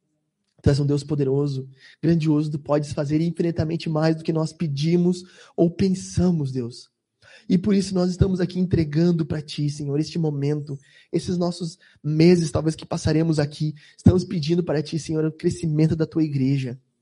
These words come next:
a transformação de vidas, o confronto ao pecado, Senhor. Que nós possamos reconhecer que os nossos pecados, os nossos erros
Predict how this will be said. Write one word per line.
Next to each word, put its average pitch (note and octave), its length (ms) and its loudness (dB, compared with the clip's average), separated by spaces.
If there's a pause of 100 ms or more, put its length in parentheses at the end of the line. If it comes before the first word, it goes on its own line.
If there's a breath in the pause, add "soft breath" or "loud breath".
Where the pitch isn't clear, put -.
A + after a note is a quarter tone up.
(320 loud breath)
a E3+ 80 -6
transformação E3 580 -2
de E3 140 2
vidas, C#3+ 500 -2 (220 soft breath)
o - 100 0
confronto E3+ 640 2
ao D#3+ 60 2
pecado, D3+ 640 -2
Senhor. C3+ 380 -10 (300 soft breath)
Que - 80 -6
nós F3+ 140 2
possamos E3 380 -2
reconhecer D#3+ 540 -2
que E3+ 60 -6
os E3 80 -2
nossos E3 320 -2
pecados, D3+ 560 -6
os D#3 60 -8
nossos D#3+ 380 -4
erros D3+ 360 0